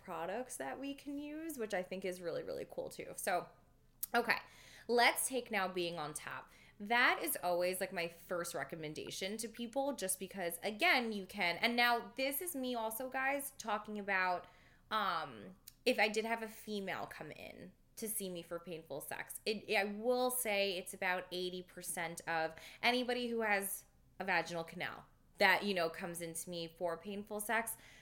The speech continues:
My guys that come in, sure, I do have guys that have, like, erectile dysfunction, sometimes painful erections and all that too, but definitely more of, um, my women, you know, that, that come in with,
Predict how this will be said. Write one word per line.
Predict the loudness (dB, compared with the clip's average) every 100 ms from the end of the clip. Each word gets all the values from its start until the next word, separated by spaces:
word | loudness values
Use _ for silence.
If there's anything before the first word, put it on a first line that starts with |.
| -6
My | 0 2
guys | 6 8 8 8
that | 2 2
come | -2 0
in, | 0 0 -4 -14 -10
sure, | -4 2 4 6
I | 4
do | 0 -2
have | -2 0
guys | 0 2
that | -2
have, | -4
like, | -4 0
erectile | 2 2 2 -4
dysfunction, | -2 -4 -4 -4 -6 -6
sometimes | -4 -6 -4 -6 -6
painful | -8 -6 -2 0
erections | 0 0 -2 -8 -6 -4
and |
all | -4 -2
that | -2 -4 -6
too, | -2 0 2 0 -6 -18 -6
but | -4 2
definitely | 8 8 8 2 0
more | 0 2 4
of, | 4 2
um, | 2 0 -2 -8 -12 -10
my | -2 -2
women, | -2 -6 -10 -12 -4
you | 0
know, | 2
that, | 2 2
that | 0 -2
come | -6 -4
in | -4 -4
with, | -4 -4